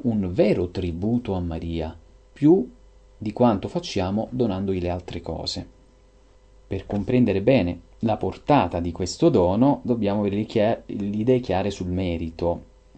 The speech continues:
Che cos'è il merito? Ogni opera buona, quindi ad esempio fare un'elemosina, una preghiera,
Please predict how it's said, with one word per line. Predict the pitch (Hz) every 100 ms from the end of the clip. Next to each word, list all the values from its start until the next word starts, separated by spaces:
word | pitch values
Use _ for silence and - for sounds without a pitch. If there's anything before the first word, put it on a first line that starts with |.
| - - _
Che | -
cos'è | 131 113 104
il |
merito? | 95 92 87 85 82 - -
Ogni | 135 127
opera | 120 117 101
buona, | 95 107 95 90 98 139 - - - - -
quindi | - 92 92 90 90
ad | 87
esempio | 87 95 101 98
fare | 92 107 104
un'elemosina, | 95 95 92 120 120 90 90
una | 90
preghiera, | 87 92 92 110 98 87